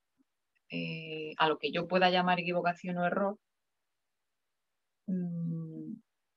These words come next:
no me voy a, no, no me voy a identificar con ello, porque claro, yo parto de que al ser algo que se da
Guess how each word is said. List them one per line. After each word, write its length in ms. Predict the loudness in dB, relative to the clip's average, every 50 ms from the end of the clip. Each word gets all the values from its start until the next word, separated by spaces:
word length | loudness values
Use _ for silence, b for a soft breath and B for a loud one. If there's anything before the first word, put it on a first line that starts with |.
| _ _ _ _ _ _ _ _ _ _ _ _ 6
no 220 | 8 10 12 12
me 140 | 12 12 12
voy 180 | 12 10 10
a, 180 | 12 10 10 8 6
no, 200 | 4 4 4 4 6
no 180 | 8 8 10 10
me 100 | 10 10
voy 140 | 10 8 8
a 40 | 8
identificar 560 | 6 4 4 2 -2 -2 0 2 2 2 4
con 180 | 4 4 6
ello, 300 | 6 6 4 4 0 -2 -2 -2
porque 220 | -2 0 2 6
claro, 240 | 8 10 10 10 8
yo 160 | 6 6 6
parto 360 | 8 8 6 8 8 8 8
de 160 | 8 8 4
que 280 | 0 2 4 4 4 4 2
al 140 | -2 -2 -2
ser 220 | -2 0 2 4
algo 300 | 6 6 6 6 2 2 2
que 100 | 0 -2
se 160 | 0 2 6
da 220 | 6 6 6 6